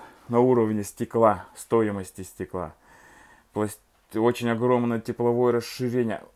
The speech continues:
огромнейшее. И это всё равно пластик, который царапается и подвержен истиранию или повреждениям. Поэтому лучше закрыть стеклом. И обратите внимание,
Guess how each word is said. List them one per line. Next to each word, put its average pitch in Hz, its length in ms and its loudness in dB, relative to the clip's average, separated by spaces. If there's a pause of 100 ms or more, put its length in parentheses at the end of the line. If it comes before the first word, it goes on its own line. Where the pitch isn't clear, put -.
огромнейшее. 104 1040 -2 (1120)
И 113 120 -4
это 101 300 -8
всё 90 200 -14
равно 95 360 -12 (320)
пластик, 87 580 -14 (160)
который 92 460 -14
царапается 92 840 -16
и 107 160 -14
подвержен 87 840 -16 (640)
истиранию 95 800 -10
или 92 260 -10
повреждениям. 90 800 -14 (140)
Поэтому 92 440 -16 (720)
лучше 101 480 -6
закрыть 90 520 -14 (120)
стеклом. - 640 -14 (320)
И 90 160 -14
обратите 135 460 -4
внимание, 117 500 -4